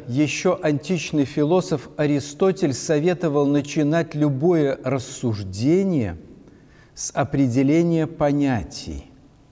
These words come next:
что именно мы называем тем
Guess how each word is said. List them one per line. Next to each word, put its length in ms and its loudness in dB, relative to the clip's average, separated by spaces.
что 460 -2
именно 840 -2
мы 320 2
называем 840 0
тем 320 0